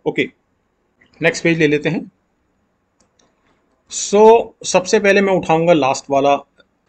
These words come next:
divisor, और इसका जो corresponding, uh, remainder है वो है चार। माना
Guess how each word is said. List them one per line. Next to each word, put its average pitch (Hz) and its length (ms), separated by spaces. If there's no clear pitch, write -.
divisor, 120 580
और 143 280
इसका 170 320
जो 180 120
corresponding, 143 840
uh, 143 260
remainder 131 500
है 147 80
वो 120 220
है 120 60
चार। 117 400
माना 135 340